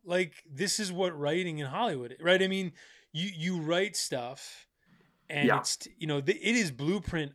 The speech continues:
Speaker 1: only, right? I mean, unless you are Aaron Sorkin, Quentin Tarantino, you know what I mean? Like,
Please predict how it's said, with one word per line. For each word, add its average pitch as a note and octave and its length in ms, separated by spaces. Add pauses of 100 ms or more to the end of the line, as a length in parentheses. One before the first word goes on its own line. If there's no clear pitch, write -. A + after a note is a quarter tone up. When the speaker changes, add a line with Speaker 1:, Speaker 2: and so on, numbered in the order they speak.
Speaker 1:
only, C#3+ 600
right? D3+ 220
I D#3 60
mean, D#3+ 180
unless E3 380
you E3 200
are C3+ 460 (680)
Aaron D#3+ 300
Sorkin, C3+ 540
Quentin D3 300
Tarantino, C3 680
you D#3+ 100
know E3+ 80
what D#3+ 80
I D#3 40
mean? D3 220
Like, B2+ 340